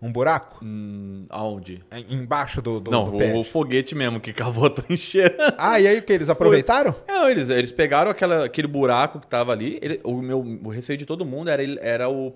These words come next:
Speaker 2: o pad empenar, né? Porque ele teve
Speaker 1: Ah,
Speaker 2: dano em
Speaker 1: sim.
Speaker 2: sapata.
Speaker 1: Entendi.
Speaker 2: Né, entendeu? Então o sapato, você sabe, né? Se ele torcer um pouquinho assim, ó, que foi, ele tá assim, né? Desse jeito. Se ele virar um pouquinho, vai,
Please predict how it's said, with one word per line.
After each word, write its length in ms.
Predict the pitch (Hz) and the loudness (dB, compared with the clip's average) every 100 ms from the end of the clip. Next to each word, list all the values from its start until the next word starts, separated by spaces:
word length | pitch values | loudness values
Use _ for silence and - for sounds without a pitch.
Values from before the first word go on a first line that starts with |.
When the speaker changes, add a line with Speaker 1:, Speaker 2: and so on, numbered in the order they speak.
| - | -14
Speaker 2:
o 400 | - 120 120 113 110 - | -10 -6 -6 -8 -10 -10
pad 300 | 117 120 127 | -8 -8 -12
empenar, 520 | 139 180 185 110 104 | -12 -10 -10 -10 -10
né? 140 | 101 98 _ _ _ _ _ _ | -14 -20 _ _ _ _ _ _
Porque 260 | 95 - 107 | -16 -12 -8
ele 440 | 101 101 95 104 | -6 -6 -6 -8
teve 320 | 95 113 120 | -6 -6 -4
Speaker 1:
Ah, 80 | 120 | -2
Speaker 2:
dano 160 | 117 123 | -2 -2
em 60 | 143 | -4
Speaker 1:
sim. 60 | |
Speaker 2:
sapata. 720 | - 170 110 120 127 - 95 _ _ _ _ | -2 -4 -2 -4 -4 -8 -14 _ _ _ _
Speaker 1:
Entendi. 300 | - 113 101 | -20 -20 -16
Speaker 2:
Né, 120 | 101 | -12
entendeu? 300 | 101 107 110 | -10 -6 -2
Então 220 | 113 113 123 | -2 -2 -6
o 40 | |
sapato, 420 | 127 117 135 147 | -6 0 0 0
você 200 | 131 170 | -8 -10
sabe, 240 | 165 160 113 | -6 -6 -4
né? 120 | 110 | -6
Se 100 | 139 | -4
ele 80 | 127 | -4
torcer 460 | 143 156 151 - | 0 -2 0 -2
um 80 | 208 | -2
pouquinho 520 | 214 196 - 175 196 | -2 -4 -4 -6 -4
assim, 280 | 123 - 190 | -4 -4 -2
ó, 100 | 139 | -2
que 360 | - - _ - | -4 -18 _ -2
foi, 120 | 196 156 | 0 4
ele 140 | 135 | 2
tá 140 | 127 151 | 2 -2
assim, 300 | 151 160 127 | -4 -6 -6
né? 100 | 120 | -6
Desse 180 | 120 131 | -8 -6
jeito. 200 | 127 123 | -6 -6
Se 60 | |
ele 100 | 160 | -10
virar 180 | 156 165 | -4 -2
um 60 | 196 | -2
pouquinho, 340 | 190 180 269 | -4 -6 -8
vai, 160 | 220 | -6